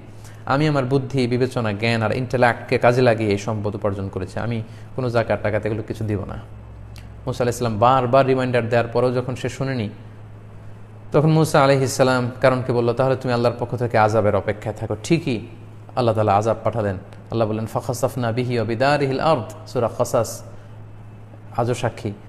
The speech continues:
আল্লাহ বলছেন, "ফাখাসাফনা বিহি ওয়া বিদারিহিল আরদ ওয়া মা কানা লাহু মিন ফিআতি ইয়ানসুরুনাহু মিন দুনিল্লাহ ওয়া মা কানা মিনাল মুনতাসিরিন।" আমি কারুনকে তার সমুদয় সম্পদ সহ জামিনে দাবিয়ে দিলাম।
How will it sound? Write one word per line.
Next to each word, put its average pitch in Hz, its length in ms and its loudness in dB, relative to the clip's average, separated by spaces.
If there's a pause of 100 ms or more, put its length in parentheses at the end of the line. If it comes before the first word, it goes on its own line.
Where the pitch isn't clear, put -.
(140)
আল্লাহ 113 180 0
বলছেন, 107 200 -2
"ফাখাসাফনা 117 600 -2
বিহি 117 160 0
ওয়া 113 100 0
বিদারিহিল 113 500 0
আরদ 110 240 -2
ওয়া 113 80 -2
মা 120 120 0
কানা 120 260 -2
লাহু 110 220 -2
মিন 113 180 -4
ফিআতি 165 440 -2
ইয়ানসুরুনাহু 143 760 -2
মিন 127 240 -4
দুনিল্লাহ 151 500 2
ওয়া - 540 -8
মা 113 120 2
কানা 117 260 0
মিনাল 113 240 0
মুনতাসিরিন।" 123 760 -2 (400)
আমি 117 180 -2
কারুনকে 147 520 4
তার 120 160 4
সমুদয় 156 440 2
সম্পদ 135 380 -2
সহ 135 300 -2
জামিনে 120 340 0
দাবিয়ে 120 340 4
দিলাম। 101 220 -4